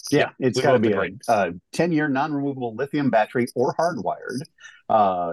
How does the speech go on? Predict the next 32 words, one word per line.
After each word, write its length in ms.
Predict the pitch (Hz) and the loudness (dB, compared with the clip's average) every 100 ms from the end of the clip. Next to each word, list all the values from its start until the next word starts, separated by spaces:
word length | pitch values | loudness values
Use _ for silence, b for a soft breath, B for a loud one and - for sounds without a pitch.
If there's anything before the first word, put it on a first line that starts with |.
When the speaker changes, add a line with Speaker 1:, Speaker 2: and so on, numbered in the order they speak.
| - | -4
Speaker 1:
in 280 | 117 123 123 | 0 2 2
the 240 | 127 123 | 2 0
hallway 640 | 113 123 127 131 131 131 | 0 0 0 0 -2 -4
of 380 | 131 113 110 107 95 - | -2 0 0 -4 -8 -4
any 300 | 123 127 117 | 0 0 0
hallway 360 | 113 117 113 | 0 2 0
that's 180 | 104 104 | -2 -4
adjacent 420 | 98 107 101 98 - | -2 -2 -2 -4 -2
to 80 | |
a 40 | 101 | 0
bedroom. 340 | 90 71 - _ _ _ _ _ _ _ _ - _ - | -2 -4 -12 _ _ _ _ _ _ _ _ -20 _ -6
Speaker 2:
She 260 | - 139 | 0 0
says, 360 | 127 175 175 139 | 2 2 2 2
Rebecca 360 | 135 156 160 | 0 0 0
says 240 | 135 147 139 | 0 2 2
she 200 | - 143 | 0 0
is 140 | 135 | 2
annoyed, 460 | 135 143 165 233 170 | 2 4 4 4 4
though. 300 | 113 80 120 | 2 0 -2
She 180 | 127 123 | -2 -2
just 240 | 104 151 | 0 0
bought 440 | 107 95 165 127 - _ _ | 0 4 4 4 -2 _ _
several 760 | - - - 208 262 131 104 - _ b b | -10 -4 2 4 4 2 -2 -6 _ b b
ten-year 720 | - 196 233 180 170 170 160 | -2 0 4 4 6 4 2
lithium 480 | 131 151 185 160 151 | 2 2 4 2 4
non-removable 640 | 151 185 185 165 147 147 | 2 2 2 2 2 2
battery 260 | 143 151 147 | 2 0 -2
smoke 220 | - 151 | -2 -2
detectors 520 | 139 - 147 147 135 | -2 0 0 0 -4
three 200 | - 165 | 0 2
months 260 | 196 165 139 | 4 0 -2
ago. 360 | 131 120 120 | -2 0 0